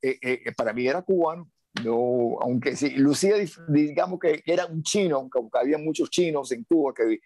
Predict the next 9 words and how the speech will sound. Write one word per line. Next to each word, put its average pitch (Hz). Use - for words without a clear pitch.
salieron 131
de 123
la 120
China 190
huyendo 147
a, 113
a 120
Mao 127
Zedong 185